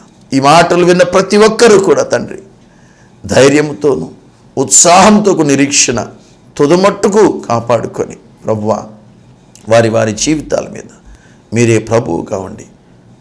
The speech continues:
విన్నటువంటి ప్రతి ఒక్క బిడ్డను కూడా మీరు దీవించమని ప్రార్థన చేస్తూ, ప్రతి ఒక్కరి ఇంటికి ప్రభువా, ప్రతి ఒక్కరి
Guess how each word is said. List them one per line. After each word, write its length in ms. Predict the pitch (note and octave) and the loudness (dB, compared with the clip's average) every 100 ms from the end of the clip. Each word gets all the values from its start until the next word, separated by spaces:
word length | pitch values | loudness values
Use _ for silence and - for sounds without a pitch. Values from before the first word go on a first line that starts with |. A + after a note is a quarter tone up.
| - | -6
విన్నటువంటి 520 | A#2+ C3 B2+ - A#2+ - | -4 -2 -4 -4 -6 -4
ప్రతి 180 | A#2+ - | -6 -6
ఒక్క 100 | - G#2 | -6 -4
బిడ్డను 220 | C#3+ D3+ A2+ | -4 -4 -6
కూడా 120 | A2 | -10
మీరు 120 | G#2 F#2+ A#2+ | -10 -6 0
దీవించమని 560 | E3 F3+ - D3 C3 G#2 | 2 2 -2 -2 -4 -6
ప్రార్థన 300 | G2+ - G2+ - | -10 -10 -16 -14
చేస్తూ, 300 | - - - - - - - - - - - | -14 -16 -18 -20 -20 -20 -20 -20 -20 -12 -2
ప్రతి 220 | A#2 B2 B2+ | -2 0 -2
ఒక్కరి 360 | B2+ - A2+ A2 - - _ - | -2 -4 -4 -4 -10 -20 _ -8
ఇంటికి 440 | D3 - - - G2 - - _ G2+ | -8 -8 -16 -14 -14 -14 -20 _ -6
ప్రభువా, 260 | G2+ F#2+ - | -6 -6 -4
ప్రతి 200 | B2+ B2+ B2 | -4 -2 -8
ఒక్కరి 240 | A#2 A2 | -6 -10